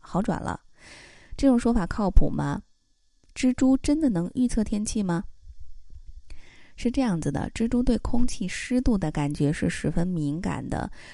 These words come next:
在蜘蛛的尾部有很多的小吐丝器，吐丝器的部分既黏又凉。当阴雨天气来临的时候，因为空气当中的湿度大，水汽多，水汽容易在蜘蛛吐丝器的部分凝结。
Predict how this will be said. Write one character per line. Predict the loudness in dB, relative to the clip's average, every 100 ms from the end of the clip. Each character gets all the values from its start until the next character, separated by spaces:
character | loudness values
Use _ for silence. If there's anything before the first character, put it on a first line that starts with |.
| -6
在 | -4
蜘 | -2
蛛 | -2 0
的 | 0
尾 | 0 -4 0
部 | 2
有 | 2 0
很 | -4 -2
多 | 0
的 | 0
小 | 0 -2 -2
吐 | 0 0
丝 | 0 -2 -4
器， | -4 -2 -2 -4 _ -10
吐 | -4
丝 | -2 -2
器 | -2 0
的 | 0
部 | 2 2
分 | 2 -2 -4 -12 -12
既 | -2 0
黏 | 0 0 0 0
又 | 0 0
凉。 | 0 0 0 -2 -6 -12 -20 -12 -4
当 | 0
阴 | 2 2
雨 | 2
天 | -2
气 | -2 -2
来 | 0
临 | 0 -2
的 | -2
时 | -2
候， | 0 -2 -2 -8 -6
因 | -2
为 | -2 0
空 | 0 0
气 | -2
当 | -2 -2
中 | -2
的 | -2
湿 | -2 -2
度 | -2 -2
大， | -2 -6 -8 -16 -20
水 | -10 -4 -4
汽 | -4 -6
多， | 0 0 0 -4 -16 -18 -16
水 | -6 -2 -2
汽 | -2 -4 -2
容 | -2 -4
易 | -4
在 | -4 -4 -6 -10 -14 -2
蜘 | 0
蛛 | 2 2
吐 | 0 -2 -4
丝 | -4 -6
器 | -4 -2
的 | 0
部 | 0 -4
分 | -4 -6 -4
凝 | -4 -6
结。 | -6 -4 -2